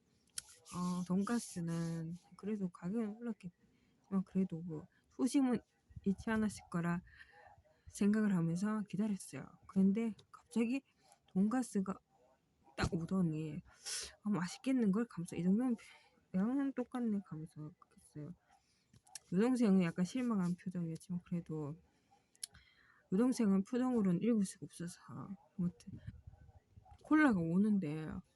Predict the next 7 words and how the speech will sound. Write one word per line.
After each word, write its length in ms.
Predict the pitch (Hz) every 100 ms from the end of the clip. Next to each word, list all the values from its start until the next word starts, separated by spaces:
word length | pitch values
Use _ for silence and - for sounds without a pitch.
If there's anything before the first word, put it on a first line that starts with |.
| _ _ -
어머나 380 | 208 247 294 285
세상에 440 | - 311 302 311
마상에 460 | 302 285 - 269 269
세상에 540 | - 294 311 302 285 - _ _ _ _ _ _ _ _ _ _ _ _ _ _ - _ _ _ - _
콜라를 420 | - 262 262 202
종이컵을 420 | 175 - 233 -
갖고, 140 | -